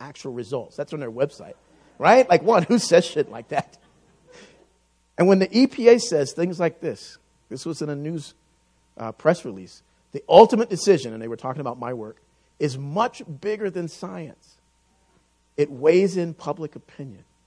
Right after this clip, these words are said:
And so when I thought about this idea of letting the science speak for itself, when in fact all of my science was being spoken in P N A S, in Nature, in places that don't have access to the public, then I knew that I had a completely different responsibility. One,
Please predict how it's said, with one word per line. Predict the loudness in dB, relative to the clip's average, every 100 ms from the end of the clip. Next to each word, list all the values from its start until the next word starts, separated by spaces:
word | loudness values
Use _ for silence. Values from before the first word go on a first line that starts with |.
| _ _ _ _ _ _ _
And | 0
so |
when | 6 6
I |
thought | 6 2 2
about | 2 2
this | 0
idea | -2 -2 0 -2
of | 2
letting | 2 2
the | -6
science | -10 -10 -10
speak | -10 -10
for | -8
itself, | -10 -4 -2 -2
when | -8
in |
fact | -2 -2 -2 _ _
all | 8 8
of | 8
my | -2
science | -4 -6 -10 -12
was | -12
being | -10 -10
spoken | -8 -6 -6 -8 -14 -18 _ _
in | -20
P | -20 -14 -10
N | -8
A | -8
S, | -8 -10 -12 _ _
in | -18 -8
Nature, | -6 -6 -8
in | -12
places | -8 -8 -8 -12
that | -12
don't | -10 -10
have | -12
access | -14 -14 -16
to | -16
the | -20
public, | _ -14 -14 -20 _ _ _ _ _ _ _ _ _ _
then | -12
I | -10 -10 -14 _ _ _ _ _ _ _ -8
knew | -4 -4 -4
that | -12
I | -14
had | -14
a | -14 -16 _ _ _ _
completely | -14 -10 -10 -10 -10
different | -10 -10 -10
responsibility. | -14 -12 -10 -10 -12 -10 -10 -12
One, | -14 -8 -6 -6 -10